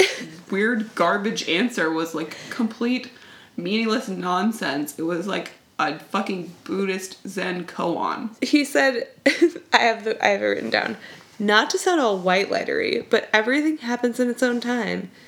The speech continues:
Speaker 1: You can't rush what's to be."
Speaker 2: That's not an answer to the question, "Why do we keep getting attacked by demons?"
Speaker 1: <laughs>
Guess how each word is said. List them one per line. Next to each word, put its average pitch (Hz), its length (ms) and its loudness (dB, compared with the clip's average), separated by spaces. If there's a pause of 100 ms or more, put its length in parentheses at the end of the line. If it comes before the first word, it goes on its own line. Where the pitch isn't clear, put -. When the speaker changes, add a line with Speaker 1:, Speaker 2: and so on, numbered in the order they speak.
(360)
Speaker 1:
You 226 100 -2
can't 269 320 0
rush 220 500 -2
what's 196 360 -4
to 185 80 -6
be." 190 420 -4 (320)
Speaker 2:
That's 247 300 -4
not 262 500 0 (160)
an 233 120 0
answer 233 500 0
to 285 180 -2
the 240 120 -4
question, 233 680 -2
"Why 180 220 2
do 208 100 -4
we 196 80 -4
keep 190 320 -6
getting 170 260 0
attacked 165 420 -6
by - 220 8
demons?" - 760 -2 (100)
Speaker 1:
<laughs> - 20 -8